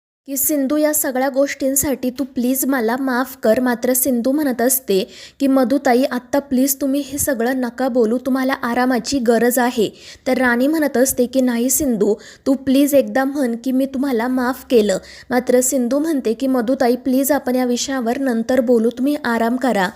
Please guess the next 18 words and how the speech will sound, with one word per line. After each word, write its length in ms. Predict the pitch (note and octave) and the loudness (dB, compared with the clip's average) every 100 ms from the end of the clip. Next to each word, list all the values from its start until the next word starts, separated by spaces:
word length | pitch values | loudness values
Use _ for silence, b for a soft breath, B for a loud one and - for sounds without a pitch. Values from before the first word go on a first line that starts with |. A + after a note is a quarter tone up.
| B B B | B B B
आणि 100 | B3+ | 0
त्यामुळे 500 | C4+ C4+ C4 C4 C4+ | 2 4 2 4 2
मग 200 | C#4 D4 | 2 0
राणी 300 | C#4 B3+ A#3 | 0 0 -2
नाटक 380 | B3+ B3 A#3 C4 C4 | -2 -4 -4 -6 -6
करत 200 | - A#3 B3 - | -4 -2 -2 -4
तिच्या 260 | B3 C4 | -4 -4
आईला 320 | B3 A#3 A3+ | -2 0 0
म्हणजेच 400 | C4 C#4+ A#3 B3+ | 0 2 4 2
विभावरीला 600 | A#3+ A#3 B3+ B3+ B3 A#3+ B3 | 0 0 0 0 2 2 0
म्हणते, 540 | C#4+ B3 A#3+ F#3 A#3 B B _ _ _ | 0 0 0 0 -2 B B _ _ _
"मम्मा, 280 | C4 C4+ C4+ | -6 -2 0
तुला 280 | C#4+ D4+ C4 | 2 2 2
सिंधूच्या 540 | C#4 D4 B3+ C4 C#4 | 2 0 0 0 0
विरोधात 400 | D4 C#4 B3+ A#3+ B3+ - | 2 4 4 2 -2 0
कंप्लेंट 420 | B3 B3+ B3+ C#4+ C#4+ | -2 2 2 2 0
करण्याची 520 | C#4+ B3 A#3 A#3 C4 C#4 | -2 0 -2 -4 -6 -6
काय 220 | B3+ B3 | -2 0